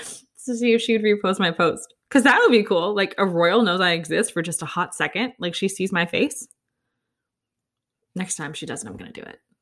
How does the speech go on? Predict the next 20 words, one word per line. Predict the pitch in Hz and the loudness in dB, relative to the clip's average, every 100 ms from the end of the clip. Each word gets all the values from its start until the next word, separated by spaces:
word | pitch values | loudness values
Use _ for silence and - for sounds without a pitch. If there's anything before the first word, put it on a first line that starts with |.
| _ | _
When | 196 | -16
she's | 202 | -14
like, | 202 202 | -14 -10
"Post | 277 285 | -8 -6
a | 285 | -6
picture | 285 269 - 277 | -6 -6 -2 -2
of | 262 | 2
your | 269 | 0
child," | 254 247 262 208 156 | 0 -2 2 2 2
I'll | 151 | 0
post | 160 156 | -2 -2
a | |
picture | 147 139 - | -4 -4 -4
of | - | -4
Ella. | - 170 | -4 -4
<laughs> | - - 466 466 - - 539 554 494 740 1077 1077 1077 _ _ _ _ - _ | -2 2 2 2 -2 -2 -2 -6 -12 -12 -14 -18 -20 _ _ _ _ -20 _
I'll | - - | -14 -6
just | 277 - | -8 -4
lie. | 196 - - 233 226 294 311 - _ _ _ | -6 -4 -2 -2 -2 -4 -4 -12 _ _ _
<laughs> | 247 | -6